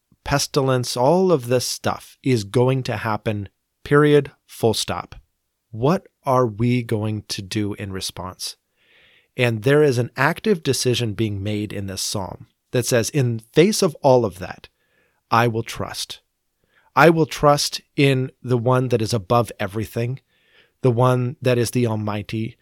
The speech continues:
the one that is my personal refuge, the rock on which I stand.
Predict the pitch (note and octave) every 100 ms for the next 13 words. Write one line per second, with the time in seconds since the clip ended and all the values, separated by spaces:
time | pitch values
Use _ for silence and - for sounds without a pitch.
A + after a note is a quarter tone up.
0 | _ _ - A2+ A2 C3 C3 C3 A2 G#2+
1 | A2 A#2 C#3 D#3+ - - C3 - C3+ B2+
2 | G#2+ G2 - G#2 G2 - A2 F#2 A#2+ C#3
3 | D3+ B2+ A2 - - A2+ A#2+ B2+ - G2+
4 | G2